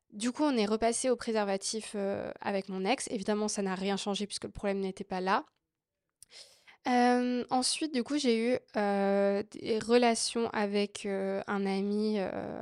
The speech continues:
avant d'avoir, euh, mon copain actuel. Euh, et là, ce qui s'était passé, c'est que du coup, bah, moi, je pr-, j'utilisais le préservatif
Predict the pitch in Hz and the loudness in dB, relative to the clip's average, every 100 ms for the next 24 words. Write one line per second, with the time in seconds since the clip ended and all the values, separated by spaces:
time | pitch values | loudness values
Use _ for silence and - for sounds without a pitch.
0 | - 196 196 196 202 185 190 185 190 180 | -4 -4 -4 -6 -4 -6 -4 -6 -6 -8
1 | 180 180 190 190 - 196 190 185 - - | -8 -8 -8 -10 -12 -10 -8 -8 -10 -6
2 | 226 285 - - - _ _ _ - 226 | -6 -6 -10 -18 -18 _ _ _ -2 0
3 | 214 214 214 214 208 214 - - 233 220 | 2 0 -2 -4 -4 -6 -10 -2 2 2
4 | 220 226 254 277 285 - _ _ _ _ | 4 4 4 4 2 -2 _ _ _ _
5 | - - - - 240 240 226 233 233 220 | -10 -8 -8 -6 -4 0 2 2 2 0
6 | - 254 262 233 220 214 214 - 233 208 | 0 -2 -2 -2 -2 -6 -8 -4 0 2
7 | 220 233 226 - - - 220 220 214 226 | 0 -2 -2 -4 -12 -10 -8 -6 -6 -6
8 | 214 214 208 202 - 214 208 208 - 220 | 0 0 0 -2 -2 0 0 0 -2 -10
9 | - | -10